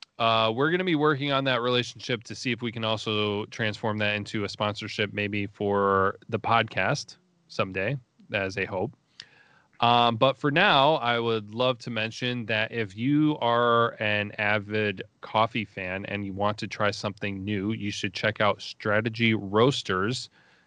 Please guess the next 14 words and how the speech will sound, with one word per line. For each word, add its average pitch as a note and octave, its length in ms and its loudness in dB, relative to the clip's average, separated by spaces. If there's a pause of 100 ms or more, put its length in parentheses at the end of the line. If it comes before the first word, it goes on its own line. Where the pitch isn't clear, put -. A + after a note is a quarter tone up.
(180)
That's G2 220 -6
strategy G#2 520 0
roasters G2+ 520 -2
dot G2 220 0
com. A2 500 0 (500)
And A2+ 440 2
what's A#2 260 -4
really C#3+ 400 4
awesome B2 560 0
is A#2 240 0
you E3+ 160 0
can F#3 260 -2
actually C#3 480 2
find A2+ 680 0